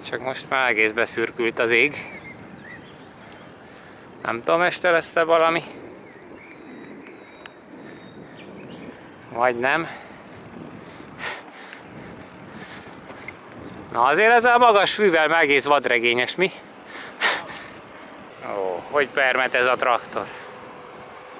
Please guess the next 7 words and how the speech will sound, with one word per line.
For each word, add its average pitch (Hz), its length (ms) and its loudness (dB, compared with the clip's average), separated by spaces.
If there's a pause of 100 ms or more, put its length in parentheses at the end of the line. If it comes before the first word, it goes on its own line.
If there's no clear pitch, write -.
(960)
Egész 135 320 2
nagy 143 180 2
gyümölcsös 139 500 2
mellett 127 340 2
jöttünk 127 380 0
egyébként. 123 640 0 (2500)
Durva. 117 460 0